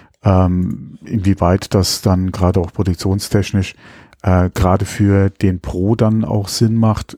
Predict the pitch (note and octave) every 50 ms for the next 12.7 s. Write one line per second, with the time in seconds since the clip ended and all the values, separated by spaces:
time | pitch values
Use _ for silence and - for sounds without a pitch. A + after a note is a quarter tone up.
0 | - - G#2+ G2+ F#2+ G2+ - - G#2 F2+ - F#2 F2+ G2 A2 A2+ G2 G2 G2 G2+
1 | G2+ G2 F#2+ - - - - - - - - - - - - _ _ - - _
2 | _ _ - _ - G#2+ F#2 - - - A2 G2 G2 G2+ G2+ G2+ - - - _
3 | _ _ _ _ _ _ _ _ _ _ _ _ _ _ _ _ - - A2+ G2+
4 | F#2+ F#2+ G#2 G2+ G2+ G2+ F#2+ F2+ G2 G2+ G2 F#2+ F#2+ F#2+ G2+ G2 - F#2+ F#2 F2+
5 | F2+ F2+ F#2+ G2 F#2+ G2 G2+ G2 G2 F#2+ F#2 F#2+ F2+ - - F#2 E2 D#2+ - -
6 | F2+ - - - - - - - G#2 F2+ E2+ E2 E2 E2 - F#2 F#2 - - -
7 | - - - - - - - - - - F2+ F2+ F2+ F#2 F#2+ F#2+ G2 F#2 G2 F#2
8 | F#2+ F2+ F2+ F2+ F#2+ G2+ - - - - G#2+ F#2+ - C#2 - - - - F#2 F#2
9 | G2 F#2+ F2+ F2+ - F#2+ F2+ G2 G#2 G2+ A2+ A2 G2 - - G#2+ - - - F#2+
10 | F#2+ - G#2 G2+ G#2 A2 - - _ _ _ _ _ _ _ _ _ _ _ _
11 | _ _ _ _ - - - - G2 F#2+ F#2+ F#2+ F#2+ F#2 F2+ D#2 E2+ F2 - G#2
12 | F#2+ F#2 F2 F#2 F2+ F#2 F#2+ F#2 - F#2+ F#2 F2+ F2+ F2+